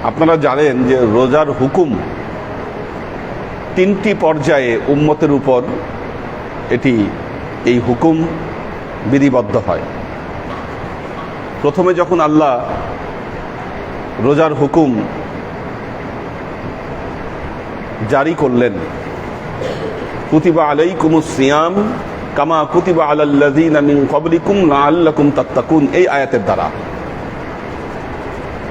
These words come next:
তখন অপশন দেওয়া হয়েছিল, যাদের ইচ্ছা রোজা রাখবে, যারা ইচ্ছা রোজা ভেঙে ফেলবে,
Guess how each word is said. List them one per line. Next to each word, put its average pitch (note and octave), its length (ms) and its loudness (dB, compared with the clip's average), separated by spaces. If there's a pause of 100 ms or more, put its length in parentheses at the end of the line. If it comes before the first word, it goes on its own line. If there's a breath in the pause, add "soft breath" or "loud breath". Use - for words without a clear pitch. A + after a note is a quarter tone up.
(760)
তখন F#3+ 360 2
অপশন A3 400 0
দেওয়া F#3+ 180 2
হয়েছিল, D3+ 460 2 (1400)
যাদের D3 300 4
ইচ্ছা F3 280 2
রোজা D#3+ 240 4
রাখবে, D#3 400 4 (600)
যারা D3 240 4
ইচ্ছা D#3 300 2
রোজা D3+ 220 4
ভেঙে C#3+ 200 4
ফেলবে, F#2 320 0